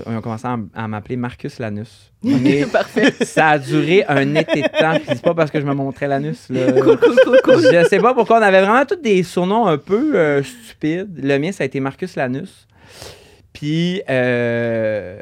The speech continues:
Speaker 1: ben, quand je suis arrivé à Québec, là, mon, mon premier patron était comme, « Ben ouais, c'est ça, Marc-André. » J'étais comme, « Ah, ben oui, justement, au Saguenay, le monde m'appelle Marcus. »
Speaker 2: pas l'anus, mais
Speaker 1: On a laissé faire l'anus. Fait que j'ai changé mon nom, euh, Facebook à ce moment-là.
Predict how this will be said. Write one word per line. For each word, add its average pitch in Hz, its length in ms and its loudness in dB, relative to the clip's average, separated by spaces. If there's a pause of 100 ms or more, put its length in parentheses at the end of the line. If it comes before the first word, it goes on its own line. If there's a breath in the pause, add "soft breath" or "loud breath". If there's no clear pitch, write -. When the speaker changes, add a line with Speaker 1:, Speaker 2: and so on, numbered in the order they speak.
(100)
Speaker 1:
ben, 113 180 -4
quand 135 120 -8
je 135 40 -12
suis - 80 -10
arrivé 123 120 -6
à 131 40 -6
Québec, 127 340 -6
là, 120 180 -4
mon, 101 500 -10
mon 104 140 -12 (160)
premier 113 320 -8
patron 117 320 -10
était 120 160 -12
comme, « 113 160 -10
Ben 110 180 -8
ouais, 127 160 -10
c'est 120 140 -18
ça, 139 200 -14
Marc-André. » 123 520 -12
J'étais 156 100 -16
comme, « 110 140 -8
Ah, 175 80 -4
ben 113 180 -4
oui, 135 160 -8
justement, 123 260 -14 (160)
au 127 60 -18
Saguenay, 120 300 -14
le 175 60 -14
monde 147 160 -14
m'appelle 135 260 -14
Marcus. » 123 400 -16 (600)
Speaker 2:
pas 175 120 4
l'anus, 160 480 -2
mais 151 160 -4
Speaker 1:
On 143 120 0
a 131 60 0
laissé 131 240 -4
faire 143 140 -2
l'anus. 139 360 -4 (220 loud breath)
Fait 139 100 -2
que 127 60 -6
j'ai 143 80 -4
changé 151 300 0
mon 160 200 0
nom, 156 300 0
euh, 131 160 2
Facebook 127 460 -6
à 135 60 -4
ce 135 100 -10
moment-là. 127 640 -2